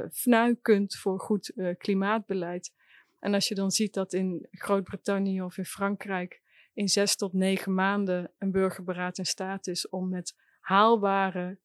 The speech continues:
constructieve oplossingen te komen die gedragen worden door de samenleving, dan denk ik, ja, eh, negen maanden of veertig jaar, ik vind dat best wel snel. <laughs> Dus misschien moeten we daar, eh, even naar kijken. En bovendien,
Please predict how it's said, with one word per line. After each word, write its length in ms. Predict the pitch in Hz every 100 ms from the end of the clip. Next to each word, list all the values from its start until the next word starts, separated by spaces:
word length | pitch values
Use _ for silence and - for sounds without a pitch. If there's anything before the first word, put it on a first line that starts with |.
| -
constructieve 680 | 233 240 - 208 214 185 -
oplossingen 640 | 208 208 202 - 185 180
te 100 | -
komen 320 | - 170 185
die 100 | 190
gedragen 580 | - 180 190 190 202 208
worden 220 | 180 185
door 120 | 180
de 60 | 175
samenleving, 760 | - 196 214 196 175 170 185 190
dan 100 | 185
denk 180 | 180
ik, 120 | 180 185
ja, 320 | 208 185 - -
eh, 160 | 165 139 -
negen 400 | 185 190 196 196
maanden 380 | 185 202 208 190
of 140 | 185
veertig 420 | - 214 190 -
jaar, 360 | - 190 220 -
ik 180 | 233 -
vind 200 | 240 233
dat 120 | 214
best 180 | 214 220
wel 100 | 202
snel. 500 | - 214 208 - 269 - - -
<laughs> 320 | 359 339 -
Dus 220 | 349 320
misschien 460 | 285 269 - 269 247
moeten 260 | 214 233 226
we 40 |
daar, 360 | 202 196 202 190
eh, 120 | 185 196 - - - -
even 320 | 208 214 208
naar 100 | 202
kijken. 480 | - 180 190 - 262 - - -
En 160 | 226
bovendien, 720 | 220 220 - 208 233 240 240